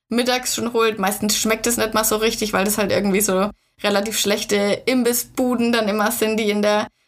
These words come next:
Umgebung sind. Und ja, meistens ist der Nachmittag dann auch im Arsch, weil man dann erstmal sich wieder regenerieren muss von dem Essen. Also mir persönlich, ich mag das immer am liebsten, was zu essen mit einer schönen Gesellschaft, auch in einem schönen Umfeld. Und deswegen habe ich da eigentlich nie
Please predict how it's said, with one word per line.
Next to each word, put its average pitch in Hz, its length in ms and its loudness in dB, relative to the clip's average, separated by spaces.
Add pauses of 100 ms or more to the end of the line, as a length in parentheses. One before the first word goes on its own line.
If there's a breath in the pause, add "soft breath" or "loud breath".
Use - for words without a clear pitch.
Umgebung 214 540 0
sind. 214 380 0
Und 202 460 0 (360 soft breath)
ja, 104 480 -2 (220)
meistens 208 420 0
ist 214 140 -4
der 214 80 2
Nachmittag 226 460 -2
dann 208 140 0
auch 214 180 0
im 208 100 -2
Arsch, 226 260 0
weil 208 100 0
man 190 160 2
dann 190 120 0
erstmal 220 360 -2
sich - 360 -2 (240)
wieder 220 340 0
regenerieren 233 760 0
muss 254 200 0
von 240 180 0
dem 233 180 2
Essen. 208 300 0
Also 202 360 2
mir 294 180 2
persönlich, 214 500 0 (220)
ich - 380 0
mag 208 380 0
das 220 120 -6
immer 202 160 2
am 185 100 2
liebsten, 208 640 -2
was 208 220 0
zu - 120 -2
essen 214 280 -2
mit 208 220 0
einer 196 260 0 (240)
schönen 294 400 0
Gesellschaft, 240 680 0
auch 214 120 -2
in 208 100 0
einem 208 100 0
schönen 208 380 0
Umfeld. 208 560 0
Und 185 200 0
deswegen 185 480 0
habe 190 120 -2
ich 196 80 -2
da - 100 -2
eigentlich 208 280 -2
nie 220 280 0